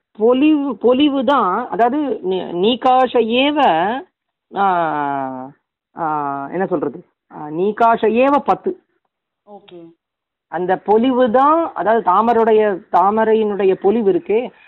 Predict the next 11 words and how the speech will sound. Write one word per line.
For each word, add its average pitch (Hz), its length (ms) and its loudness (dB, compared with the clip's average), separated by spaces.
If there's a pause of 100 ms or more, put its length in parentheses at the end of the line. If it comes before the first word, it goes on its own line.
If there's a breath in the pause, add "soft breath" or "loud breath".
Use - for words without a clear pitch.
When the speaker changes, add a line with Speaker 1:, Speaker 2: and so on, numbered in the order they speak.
Speaker 1:
அந்த 165 300 -2
பொலிவு 247 500 2
தான் 269 260 2
வந்து 262 520 0 (100)
இவாளுடைய 226 720 2
ப-, 180 240 0
பத்து. 185 340 -4 (320)
பத்துன்னா 214 600 0
ஃபீட். 202 280 -6 (200)
Speaker 2:
ம், 214 320 -20 (100)
ம், 196 300 -20